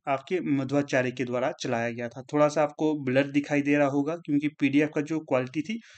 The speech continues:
उतनी अच्छी मेरे पास नहीं थी, तो आप मेरी जो आवाज़ पर फोकस करना। द्वैतवाद के प्रवर्तक आचार्य कौन है? मध्वाचार्य। इसके पश्चात जो कई बार ये भी प्रश्न पूछा जाता है, शुद्धाद्वैतवाद, इसके प्रवर्तक कौन माने जाते हैं?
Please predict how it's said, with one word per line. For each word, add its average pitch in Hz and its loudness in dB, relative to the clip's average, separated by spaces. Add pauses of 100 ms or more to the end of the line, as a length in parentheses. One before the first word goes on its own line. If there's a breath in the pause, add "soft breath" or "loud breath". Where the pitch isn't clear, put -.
(320 loud breath)
उतनी 185 0
अच्छी 156 2
मेरे 139 4
पास 131 -4
नहीं 139 2
थी, 175 -8
तो 160 -2
आप 139 4
मेरी 143 6
जो 165 -4
आवाज़ 127 0
पर 165 -8
फोकस - -6
करना। 123 -10 (840 soft breath)
द्वैतवाद 143 4
के 160 -4
प्रवर्तक 151 -2
आचार्य 160 2
कौन 165 -2
है? 247 -4 (160)
मध्वाचार्य। 127 -2 (1080 soft breath)
इसके 151 -2
पश्चात 196 2
जो 196 0
कई 175 -2
बार 170 2
ये 175 -2
भी 175 -2
प्रश्न 175 -6
पूछा 170 -2
जाता 160 0
है, 202 -4
शुद्धाद्वैतवाद, 156 0
इसके 156 -4
प्रवर्तक 139 -4
कौन 127 0
माने 123 -4
जाते 120 -6
हैं? 123 -14